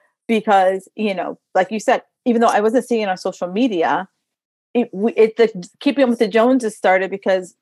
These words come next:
there was a new magazine article out with the new diet and how this person, this actress, lost four hundred pounds in four minutes just by, you know, eating ice chips. <laughs> And we,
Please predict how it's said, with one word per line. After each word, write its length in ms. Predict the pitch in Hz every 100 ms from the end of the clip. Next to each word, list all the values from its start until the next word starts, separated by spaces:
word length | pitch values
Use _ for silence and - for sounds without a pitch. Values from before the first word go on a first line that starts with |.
| _
there 100 | 196
was 180 | 196 196
a 80 | 190
new 380 | 190 226 240 233
magazine 500 | 208 208 226 220 226
article 420 | 214 208 - 214
out 400 | 196 190 190 -
with 180 | 185 175 -
the 120 | 165
new 360 | 180 190 240 247
diet 580 | 202 185 190 190 190 -
and 180 | 156 165
how 380 | 156 170 175 170
this 200 | 208 -
person, 580 | - 233 233 226 220 208
this 160 | 214 -
actress, 560 | 185 190 - 208 202 - - - 175
lost 300 | 185 - -
four 180 | 208
hundred 260 | 208 226 226
pounds 320 | 208 196 214
in 80 | 220 -
four 180 | 202 214
minutes 680 | 196 170 180 180 - - -
just 280 | - 202 214
by, 260 | 190 185 185
you 200 | 190 185
know, 300 | 170 175 175 - - _
eating 300 | 233 214 208 -
ice 200 | 208 208 - -
chips. 540 | 240 208 - - - - -
<laughs> 80 | 277
And 320 | 254 240 254 _ - 330 - - 269 196
we, 400 | 233 240 226